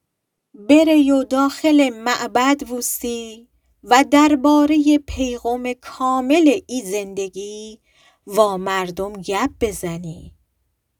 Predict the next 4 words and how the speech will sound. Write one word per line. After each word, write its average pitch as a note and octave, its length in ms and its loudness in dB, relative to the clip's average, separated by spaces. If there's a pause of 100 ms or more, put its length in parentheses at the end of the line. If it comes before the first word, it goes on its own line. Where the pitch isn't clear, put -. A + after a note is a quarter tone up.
(1200)
حواریون A3 1120 -2 (340)
وقتی E4 480 -6
ایو G3+ 280 -10
ششنود، A3+ 1000 -8